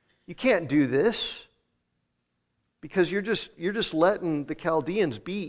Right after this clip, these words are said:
evil. He uses an illustration, an allegory in verses fourteen through seventeen of fishermen to show God how crazy he thinks he is for raising up the Chaldeans.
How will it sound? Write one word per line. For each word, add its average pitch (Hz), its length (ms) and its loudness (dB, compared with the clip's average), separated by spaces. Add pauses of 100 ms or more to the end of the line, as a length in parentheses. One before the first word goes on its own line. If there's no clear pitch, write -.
evil. 101 340 -12 (3750)
He 175 120 -6
uses 170 300 6
an 147 80 2
illustration, 160 600 4
an 135 60 0
allegory 135 580 4
in 127 80 -2
verses 139 260 -6
fourteen 147 380 -4
through 135 160 -10
seventeen 139 560 0
of 120 200 0 (400)
fishermen 117 640 0 (1160)
to 156 140 -6
show 170 320 8
God 160 260 10
how 156 160 8
crazy 143 400 4
he 120 120 -4
thinks 120 260 -8
he 113 120 -6
is 110 320 -8 (1000)
for 135 180 2
raising 139 340 8
up 131 140 4
the 147 80 -4
Chaldeans. 127 800 0